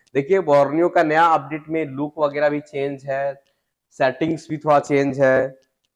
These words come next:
तो थोड़ा हर बार ये कुछ ना कुछ अपना change करता ही रहता है। तो देखिए Borneo का इस look में हमारा on हो रहा है अभी। अब देखिए दोस्तों, बहुत सारे, अ, users के साथ हो क्या रहा है कि जब Borneo को open कर रहा है तो इस प्रकार का ही दिख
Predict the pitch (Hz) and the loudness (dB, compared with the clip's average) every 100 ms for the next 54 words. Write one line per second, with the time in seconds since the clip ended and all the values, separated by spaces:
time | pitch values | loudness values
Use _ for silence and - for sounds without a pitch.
0 | - 123 127 - 190 196 170 233 220 226 | -4 -2 -2 0 2 2 2 2 4 4
1 | 220 202 202 208 - 208 190 185 185 190 | 2 0 0 -2 -4 -4 -2 -4 0 -2
2 | 185 170 165 170 151 135 139 123 101 98 | 0 -2 -2 -2 -2 2 2 2 0 -6
3 | 95 92 _ _ _ - 135 151 202 165 | -10 -12 _ _ _ -4 -2 2 0 2
4 | 147 151 151 175 180 170 156 156 156 160 | 4 4 2 0 0 2 2 -2 -6 -6
5 | 156 165 160 156 151 139 143 143 147 147 | -2 0 2 2 2 0 0 -2 -2 0
6 | 147 139 165 _ _ _ _ _ 185 190 | -2 -4 -10 _ _ _ _ _ -2 0
7 | 208 214 220 208 226 180 185 185 196 202 | 0 2 0 2 0 2 2 2 2 2
8 | 196 - _ _ _ _ _ _ _ _ | 0 -4 _ _ _ _ _ _ _ _
9 | 113 117 120 143 156 196 208 208 208 202 | -6 -4 -2 -2 2 2 0 -2 0 0
10 | 190 165 127 165 143 143 151 190 214 156 | 0 -2 0 2 2 0 -6 -6 -4 -4
11 | 127 131 143 170 165 156 143 156 160 151 | -2 -2 -2 -6 -2 -2 -2 -4 -6 -4
12 | 139 139 151 170 190 - - - 113 135 | -2 -2 -2 -4 -10 -10 -16 -8 -2 0
13 | 123 135 147 135 113 | 0 -4 -8 -10 -14